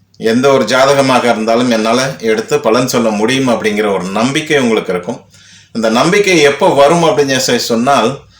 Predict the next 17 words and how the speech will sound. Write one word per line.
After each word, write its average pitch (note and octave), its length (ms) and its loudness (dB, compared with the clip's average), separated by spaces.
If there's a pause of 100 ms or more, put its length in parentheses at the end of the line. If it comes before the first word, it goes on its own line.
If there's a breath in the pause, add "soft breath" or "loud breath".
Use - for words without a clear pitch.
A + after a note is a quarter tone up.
(280 soft breath)
உங்களுக்கு C#3 460 2 (100)
ஒரு C3 120 2
விஷயத்தை F3 440 0
வந்து D3+ 200 2
லாஜிக்கோட C#3+ 540 2
சொல்லி C#3+ 340 -2
கொடுத்து C3 300 -2
அந்த C3 140 0
லாஜிக்கை C#3 540 0
மறுபடியும் C3 420 0
மறுபடியும் C3+ 320 0
அப்ளை C3+ 300 0
பண்ணி B2 360 -2 (880 soft breath)
ஜோ-, C3 360 2
ஜாதகங்களை D3 600 2
நிறைய C3 380 2
வந்து B2+ 300 2